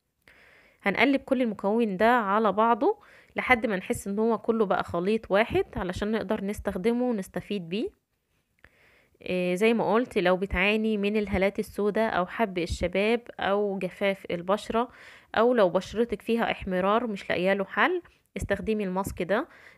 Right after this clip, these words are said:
بيعالج حاجات كتيرة جدا في البشرة وبيحافظ عليها كمان. او لو حاسة ان بشرتك تعبانة،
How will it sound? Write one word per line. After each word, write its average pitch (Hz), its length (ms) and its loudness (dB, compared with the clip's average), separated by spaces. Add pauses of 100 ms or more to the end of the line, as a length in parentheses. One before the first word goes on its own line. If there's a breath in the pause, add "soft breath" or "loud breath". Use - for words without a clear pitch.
بيعالج 196 360 2
حاجات 190 300 0
كتيرة 196 340 -4
جدا 185 320 -2
في 180 140 -12
البشرة 196 440 -2
وبيحافظ 226 580 0
عليها 185 300 -2
كمان. 190 460 -4 (1300 soft breath)
او 220 100 6
لو 214 140 6
حاسة - 280 -2
ان 226 140 2
بشرتك 190 480 -4
تعبانة، 202 600 2